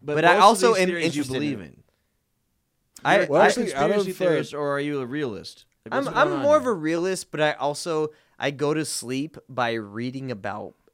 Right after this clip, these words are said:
Speaker 2: conspiracy
Speaker 1: So you're
Speaker 2: theories.
Speaker 1: just obsessed with this shit, so you wanna
Speaker 2: I
Speaker 1: share it
Speaker 2: love
Speaker 1: and talk
Speaker 2: it. It,
Speaker 1: about it
Speaker 2: it's
Speaker 1: and
Speaker 2: so much fun.
Speaker 1: and share your opinion.
Speaker 3: So out of, uh,
Speaker 1: That's
Speaker 3: out of
Speaker 1: fucking sweet.
Speaker 3: everything that we've,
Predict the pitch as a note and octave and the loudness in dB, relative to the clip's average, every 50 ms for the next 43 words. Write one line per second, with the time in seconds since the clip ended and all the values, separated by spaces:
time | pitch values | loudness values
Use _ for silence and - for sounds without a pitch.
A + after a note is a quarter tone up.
0 | _ _ - C#3 C3 - - - A#2+ A#2 A2+ - - D3 D3 D3 E3+ F3+ F#3 F#3+ | _ _ -20 -20 -18 -18 -14 -10 -8 -8 -8 -8 -8 -8 -8 -6 -8 -8 -8 -10
1 | - - D#3 A#2 - - - B2+ C3 - - A2+ _ - G#2 F#2+ - - G#2+ G2+ | -12 -12 -14 -14 -14 -12 -10 -10 -10 -10 -14 -18 _ -16 -16 -16 -16 -14 -12 -12
2 | G2 - - - G#2+ A2 G#2+ A2 A2 G#2+ G#2+ G2 - - G3 E3+ D3 C#3 F#3 C#4+ | -14 -14 -16 -16 -14 -14 -12 -10 -10 -12 -12 -12 -8 -6 -6 -4 -2 -2 -2 -2
3 | D4+ - - G#2+ G#2+ - - - - G#2+ G#2+ G#2+ G#2+ - F3 F#3+ F#3+ - B3+ B3+ | -2 -2 -4 -6 -6 -8 -6 -4 -4 -4 -6 -8 -6 -4 -4 -4 0 2 2 2
4 | C4 C4 B3 - - C4+ - E4+ A#3 C3+ A#2+ - _ - A2 - - A#2+ A#2 A2 | 2 2 -2 -2 -2 0 0 0 0 -2 -6 -12 _ -20 -20 -16 -12 -10 -10 -10
5 | G#2+ G#2+ G#2 - - A2+ A2 G#2+ G#2 D#3+ D3 C#3 C3+ C3+ - - A#2 C3 C#3 D#3+ | -8 -10 -10 -12 -10 -8 -8 -4 0 0 2 2 2 0 -2 -2 -2 0 0 0
6 | F3 F#3 F3+ F3+ F3 D#3+ C#3 A#2+ - C3 A#2+ A#2 A2+ G#2+ G#2 F#2+ - G#2+ A#2+ C3+ | 0 0 0 0 -2 -4 -6 -8 -6 -4 -2 0 0 -2 -2 -4 -6 -4 -2 -2
7 | D3 C3 C3 C3 C#3 C3+ A#2+ - C#3 C#3 C#3 C#3 A#2+ A#2+ A#2 A2 G2 F2+ - - | -2 -2 -2 -2 -4 -4 -6 -6 -6 -6 -6 -8 -8 -8 -8 -8 -8 -10 -14 -20
8 | _ | _